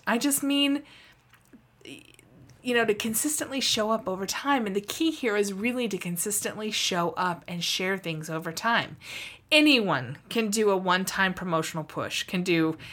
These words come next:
you know, three videos to push, push, push a promotion. But it takes someone committed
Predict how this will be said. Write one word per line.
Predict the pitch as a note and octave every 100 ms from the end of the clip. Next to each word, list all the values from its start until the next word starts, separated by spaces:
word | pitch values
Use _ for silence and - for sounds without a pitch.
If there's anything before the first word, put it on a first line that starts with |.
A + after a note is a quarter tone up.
| - - -
you |
know, | D#3 D3
three | D3 - B3+ B3+
videos | A3 A3 G#3+ G3+ F#3+ F#3+ G3 F#3
to | -
push, | - C4 B3
push, | - A3 -
push | A3 G3+ F3+
a |
promotion. | - F3+ D#3+ D#3 C3+ A#2 - - - - -
But | D4+
it | E4+ D#4
takes | - F#4 G4+ -
someone | C#4+ B3 G#3+ F#3+
committed | - G3 F#3 D#3+ A#2 D#3+